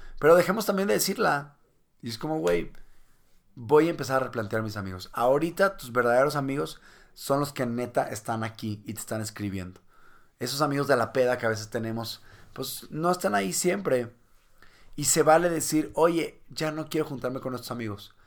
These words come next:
Ya no quiero ser como esto. Quiero ser otro tipo de persona". Y desde ahorita se puede empezar a hacer. Dejar de contestarle a la persona que a lo mejor no te aporta mucho a tu vida y se vale. Y no es que sean malas personas y no es que des-, los dejes de seguir o que los bloquees.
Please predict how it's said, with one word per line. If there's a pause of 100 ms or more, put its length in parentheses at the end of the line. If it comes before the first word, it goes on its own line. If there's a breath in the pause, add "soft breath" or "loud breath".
(240 soft breath)
Ya
no
quiero
ser
como
esto.
Quiero
ser (640 loud breath)
otro
tipo
de
persona".
Y
desde
ahorita
se
puede
empezar
a
hacer. (800 soft breath)
Dejar
de
contestarle
a
la
persona
que
a
lo
mejor
no
te
aporta
mucho
a
tu
vida
y
se
vale. (320 loud breath)
Y
no
es
que
sean
malas
personas
y
no
es
que
des-, (200 soft breath)
los
dejes
de
seguir
o
que
los
bloquees.